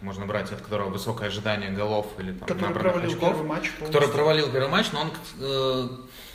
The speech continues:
Speaker 1: как-то ни странно, для сборной это нормально. То есть Роналду в сборной всегда очень сильно отличался. То есть у него были какие-то всплески, вспышки, когда он там вёл её за собой, но как пр-, очень часто такое случается, что он вот, ну, по крайней мере, на топ-турнирах Роналду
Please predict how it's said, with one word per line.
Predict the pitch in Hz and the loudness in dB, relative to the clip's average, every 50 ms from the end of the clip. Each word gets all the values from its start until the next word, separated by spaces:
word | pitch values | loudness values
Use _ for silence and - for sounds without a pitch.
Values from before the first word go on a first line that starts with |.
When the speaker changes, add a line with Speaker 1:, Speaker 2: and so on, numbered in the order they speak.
| - - | -10 -6
Speaker 1:
как-то | - 123 117 - - | -4 -4 -4 -2 -4
ни | 135 131 | -4 -4
странно, | 123 - - 143 147 147 147 135 123 | -4 -2 0 0 0 0 0 -2 -2
для | 113 123 120 | 0 0 0
сборной | 117 117 135 139 143 139 131 123 120 120 117 117 - - - - - - | 0 2 4 4 4 4 2 2 2 2 2 0 -4 -8 -12 -14 -12 -12
это | - 104 - 110 | -10 -8 -6 -4
нормально. | 110 107 107 104 101 95 90 87 87 - - | -4 -2 -2 -2 -2 -2 -4 -4 -8 -10 -12
То | - 95 | -12 -12
есть | 92 92 - - - | -12 -12 -14 -12 -10
Роналду | - 104 107 113 113 110 107 - 110 104 | -6 -4 -2 0 0 0 -2 -4 -6 -6
в | 98 98 | -6 -8
сборной | 101 104 113 123 123 120 120 113 | -8 -4 -2 -2 0 0 0 -2
всегда | 113 - - 110 107 | -2 -4 -4 -2 -2
очень | 104 98 - - | -2 -2 -6 -6
сильно | - 107 104 104 | -6 -6 -6 -6
отличался. | 95 95 104 - - 143 151 185 190 - - 165 165 - - - - _ - - - - - - - - - - - - - - | -6 -6 -8 -6 -4 -2 -2 -2 -4 -4 -8 -10 -10 -14 -18 -20 -20 _ -20 -20 -20 -20 -20 -20 -20 -20 -20 -20 -20 -20 -12 -6
То | - 104 | -4 -4
есть | 95 - - | -4 -2 0
у | 117 | 2
него | 117 117 | 4 4
были | 117 113 131 123 117 120 | 4 4 2 2 2 0
какие-то | 120 - - 107 98 104 | -2 -2 -4 -4 -4 -6
всплески, | 95 - - 131 147 180 185 - - 120 | -6 -6 -4 -2 -2 -2 -2 -4 -6 -8
вспышки, | 117 - - 143 139 - - 131 | -8 -6 -6 -6 -6 -4 -8 -6
когда | 117 117 101 104 104 | -6 -4 -4 -2 -2
он | 101 95 95 | -2 -4 -4
там | 101 98 95 95 | -4 -4 -4 -2
вёл | 104 104 101 101 | -2 0 0 0
её | 98 98 98 | -2 -4 -4
за | 98 | -6
собой, | 95 - - 98 107 107 101 | -8 -8 -6 -4 -2 -2 0
но | 95 113 131 | 0 -2 -2
как | 127 127 117 117 | -2 -4 -6 -6
пр-, | - 117 104 110 | -6 -4 -4 -2
очень | 110 110 113 - 123 117 | -2 -2 -2 -2 -4 -2
часто | - 135 127 123 - - - | 0 2 0 0 0 -4 -8
такое | - 98 - 107 101 | -8 -6 -4 -4 -4
случается, | - - 101 - 127 123 127 123 120 - 101 | -4 -8 -6 -2 -2 -2 -2 -2 -4 -6 -8
что | - - - | -8 -8 -6
он | 98 98 98 95 | -4 -4 -2 -2
вот, | 95 92 92 92 - - | -2 -2 -4 -6 -6 -6
ну, | 135 135 | -6 -6
по | 117 | -4
крайней | 117 113 107 107 107 | -2 -2 -2 0 -2
мере, | 104 98 | -2 -2
на | 101 104 | -4 -4
топ-турнирах | 98 - 107 98 - 113 104 104 110 123 131 127 117 117 - | -4 -4 -4 -4 -4 -6 -4 -2 -2 0 0 0 -2 -4 -4
Роналду | 110 104 101 101 104 107 101 95 101 98 95 95 95 | -6 -4 -4 -2 -4 -4 -4 -6 -6 -4 -4 -4 -6